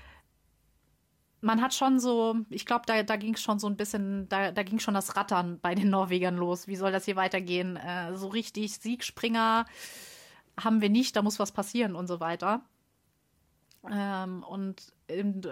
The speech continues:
im darauffolgenden Saison sind sie auch nur Sechster im Nationencup geworden.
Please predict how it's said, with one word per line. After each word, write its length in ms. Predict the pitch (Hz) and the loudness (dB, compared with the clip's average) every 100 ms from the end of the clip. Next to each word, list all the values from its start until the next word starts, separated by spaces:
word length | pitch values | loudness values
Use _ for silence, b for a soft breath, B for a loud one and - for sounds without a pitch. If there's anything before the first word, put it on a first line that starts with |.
| - | -6
im 160 | 190 190 | -4 -2
darauffolgenden 1000 | 185 - - - 214 262 302 269 269 247 | -2 -4 -8 0 2 2 2 2 2 0
Saison 320 | 233 226 214 | 0 2 2
sind 120 | 208 | 2
sie 120 | 202 | 2
auch 80 | 190 | 0
nur 140 | 190 | 0
Sechster 420 | 180 190 - 247 202 | -2 -4 -2 0 2
im 80 | |
Nationencup 720 | 233 233 247 240 233 - 240 | 0 0 -2 0 0 -2 -4
geworden. 640 | 233 220 226 240 247 262 | -4 -2 2 2 2 0